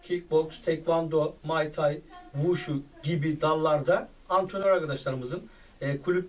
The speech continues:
işleten arkadaşlarımız. Yani hiçbirimiz yeni değiliz. E, bir kısmı Ünye'de, bir kısmı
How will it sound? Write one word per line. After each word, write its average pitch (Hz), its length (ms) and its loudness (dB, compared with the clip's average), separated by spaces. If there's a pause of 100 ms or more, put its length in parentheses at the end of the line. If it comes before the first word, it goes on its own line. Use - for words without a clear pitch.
(140)
işleten 143 340 -2
arkadaşlarımız. 127 680 -2 (260)
Yani 147 220 2
hiçbirimiz 160 420 -4
yeni 160 220 -2
değiliz. 156 400 -4 (460)
E, 131 180 -4
bir 165 160 -2
kısmı 156 440 -2 (360)
Ünye'de, 147 400 -2
bir 151 160 -4
kısmı 151 320 -8